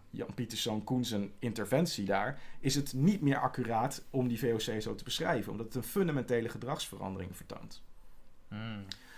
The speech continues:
Speaker 1: Dus het antwoord is, is dat die, dat die sleutelmomenten, die gaan, die gaan niet alleen op voor mensen zelf.
Speaker 2: Hmm.
Speaker 1: Die gaan ook op voor instituten, die gaan ook op voor steden, die gaan ook op voor ecosystemen enzovoort.
Speaker 2: En objecten.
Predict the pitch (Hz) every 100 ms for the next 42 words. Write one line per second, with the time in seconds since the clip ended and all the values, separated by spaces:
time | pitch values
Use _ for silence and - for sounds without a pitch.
0 | - 120 156 175 160 156 139 139 135 135
1 | - 117 123 120 120 123 123 117 - 143
2 | 165 139 135 131 135 139 131 - 123 131
3 | 123 - 135 127 - - - - - -
4 | - - - - 131 139 143 165 151 190
5 | 139 135 - 135 139 - 120 120 139 139
6 | 98 131 104 - - - - 120 104 110
7 | 113 117 147 143 131 - 120 - 120 160
8 | 156 135 120 107 123 - 117 - 135 135
9 | 127 120 117 120 120 - 110 123 135 113
10 | 113 - 117 113 107 131 139 92 98 107
11 | 131 107 - 107 - -